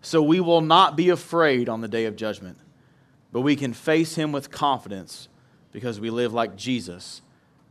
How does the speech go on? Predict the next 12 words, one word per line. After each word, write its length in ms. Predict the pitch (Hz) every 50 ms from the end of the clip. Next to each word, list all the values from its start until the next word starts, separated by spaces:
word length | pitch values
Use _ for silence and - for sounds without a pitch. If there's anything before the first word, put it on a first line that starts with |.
| _ _
here 260 | - - 117 107 98
in 120 | 90 87
this 180 | 87 80 - -
world." 220 | 87 78 71 - _ _ _ _ _ _ _ _ _ _ _ _ _ _ _ _ _ _ _ _ _ _ _ _ _ _ _ _ _ _ _ _ _ _ _ _ _ _ _ _ - _ _ _ _ _ _ _ _ _ _ _ _ -
Hmm. 160 | 113 107 90 80 _ _ _ _ _ _ _ _ _ _ _ _ - -
Verse 240 | - 135 147 143 -
eighteen, 420 | 147 131 131 - 120 98 90 85 85 _ _ _ _ _ _ _ _ _ _ _ _ -
"Such 480 | - - - 180 185 202 196 - -
love 600 | 180 170 160 170 170 165 147 135 131 131 123 - - -
has 420 | 131 - 156 151 151 151 131 127
no 200 | 139 139 139 127
fear, 480 | - - - 151 123 101 92 98 113